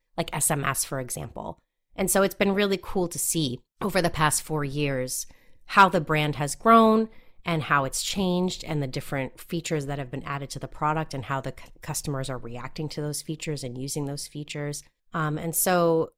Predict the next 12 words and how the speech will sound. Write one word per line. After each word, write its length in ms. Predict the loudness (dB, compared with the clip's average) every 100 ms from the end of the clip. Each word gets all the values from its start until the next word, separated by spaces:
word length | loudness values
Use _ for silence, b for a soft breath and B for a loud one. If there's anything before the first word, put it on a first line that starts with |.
| _
right 280 | -2 0 2
now 480 | 2 4 4 2 -4 _
I 40 | -6
have 180 | -2 0
an 80 |
internal 420 | 0 0 0 0 0
creative 480 | -2 -2 0 -2
team. 420 | -4 -4 -2 -4 -10 _ _ -8
Uh, 300 | -6 -6 -8
we 380 | -6 -2 0 0
are, 560 | -2 -2 0 -2 -4 -8 -10
today 440 | -8 0 2 2